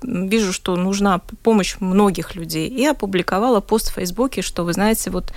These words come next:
есть такой приют, им очень нужна помощь, но здесь надо много людей, в том числе и мужчин, чтобы сделать какие-то ремонты, по-, ну, почистить все. И откликнулись пятьдесят человек.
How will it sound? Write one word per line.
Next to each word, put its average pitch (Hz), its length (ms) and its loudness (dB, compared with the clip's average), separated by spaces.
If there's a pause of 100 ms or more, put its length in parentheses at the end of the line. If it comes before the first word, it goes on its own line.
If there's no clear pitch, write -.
(400)
есть 202 200 6
такой 180 220 0
приют, 247 500 2
им 196 260 2
очень 202 300 2
нужна 180 320 0
помощь, 294 440 2
но 208 120 2
здесь 226 240 0
надо 190 240 0
много 185 320 2
людей, 180 340 0
в 254 60 -10
том 180 160 -2
числе - 260 -4
и 165 40 0
мужчин, 196 440 2
чтобы 165 280 -6
сделать 175 340 2
какие-то 180 380 -2
ремонты, 240 480 4
по-, - 200 -4 (140)
ну, 202 460 -4
почистить 214 580 -2
все. 190 280 0 (760)
И 214 40 4
откликнулись 226 640 2
пятьдесят 214 460 2
человек. 226 640 0